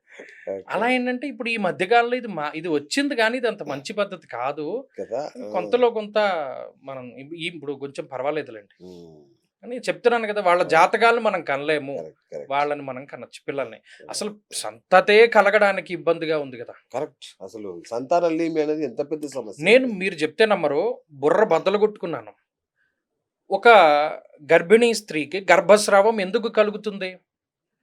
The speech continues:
Speaker 2: ఒక గర్భిణీ స్త్రీ తొమ్మిది మాసాల్లో తొమ్మిది గ్రహాలు ఆమె గర్భ-, గర్భం మీద ఆధిపత్యాన్ని వహిస్తాయి.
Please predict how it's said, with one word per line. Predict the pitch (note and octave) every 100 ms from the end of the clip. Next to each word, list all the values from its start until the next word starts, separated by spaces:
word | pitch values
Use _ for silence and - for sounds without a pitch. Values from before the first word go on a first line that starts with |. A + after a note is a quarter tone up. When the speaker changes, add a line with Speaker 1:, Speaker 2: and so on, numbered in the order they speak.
| _ _ _ _ _ _ _ _ -
Speaker 2:
ఒక | E3 F#3
గర్భిణీ | E3+ F3 E3+ G#3+ A#3+
స్త్రీ | A3+ - A#3
తొమ్మిది | G3+ F#3 G3 G#3
మాసాల్లో | F#3 F3+ F3+ G3 F#3 A#3
తొమ్మిది | A#3 G3 A3 B3 G#3+
గ్రహాలు | F3 E3+ F#3+ A3
ఆమె | F#3 F3
గర్భ-, | D#3+ D#3 D3+ D3 G3 C#3+
గర్భం | D#3 D#3 G3+
మీద | G#3+ G3
ఆధిపత్యాన్ని | E3+ E3 F3 E3 D#3 D3+
వహిస్తాయి. | D#3 C#3 - -